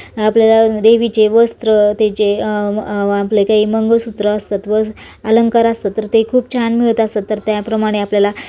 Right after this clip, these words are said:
खूप छान पूजा करायची आहे यावर्षीही. तर बघा, दरवर्षीप्रमाणे आपण मार्गशीर्ष महिन्यातले गुरुवार करत असतो. तर खरंच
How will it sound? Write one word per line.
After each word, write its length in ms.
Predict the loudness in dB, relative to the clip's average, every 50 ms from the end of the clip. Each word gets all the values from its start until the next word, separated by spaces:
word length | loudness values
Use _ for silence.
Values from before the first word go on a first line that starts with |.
| -20 -20 _ -10
खूप 180 | -10 -8 -2 0
छान 200 | 2 2 2 2
पूजा 360 | 2 2 2 4 4 4 4
करायची 360 | 6 4 4 4 4 2 0
आहे 300 | 0 0 0 2 2 2
यावर्षीही. 720 | 2 2 0 0 -2 -4 -4 -4 -4 -4 -4 -2 -4 -6 -6 -8 -20 -20 -20 _ -2 0
तर 180 | 2 4 4
बघा, 180 | 4 4 2 4
दरवर्षीप्रमाणे 920 | 4 4 4 6 6 4 2 2 0 -4 0 0 -2 -2 0 -2 -2 -2
आपण 260 | -4 -4 -4 -4 -4
मार्गशीर्ष 460 | -2 -2 -4 -4 -2 -4 -6 -4 -4 -2
महिन्यातले 420 | -2 0 0 -2 -2 0 -2 -2
गुरुवार 400 | 2 2 0 2 2 2 0 0
करत 240 | 0 0 0 0 0
असतो. 300 | -2 -4 -2 -4 -4 -2
तर 180 | -2 -2 -2 -2 -2
खरंच 260 | 0 0 0 0 -2